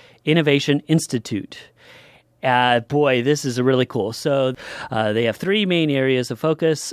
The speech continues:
So achieving land, water, food security, reducing tropical deforestation, and stabilizing the climate. The reducing tropical deforestation is super relevant to me right now because the Amazon forest is burning like crazy. And of course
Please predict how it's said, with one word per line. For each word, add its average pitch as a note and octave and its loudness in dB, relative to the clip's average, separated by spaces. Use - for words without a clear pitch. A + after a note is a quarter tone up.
So A2+ 0
achieving D#3 0
land, C#3 0
water, B2+ 0
food C3+ -2
security, G#3 -2
reducing C#3+ -2
tropical C#3 0
deforestation, C#3+ 0
and G#2+ -6
stabilizing B2 2
the G#2 -6
climate. A#2 -4
The B2 4
reducing D#3+ 2
tropical D3+ 0
deforestation C3+ 0
is A#2+ -2
super E3+ 0
relevant C3+ 2
to B2+ -10
me C3+ 2
right A#2+ -4
now F#3 2
because A#2+ 0
the - -8
Amazon D3 2
forest E3+ 0
is G#2 -10
burning E3+ 2
like A#2 -4
crazy. G3 0
And A#2+ -8
of B2+ -10
course - 0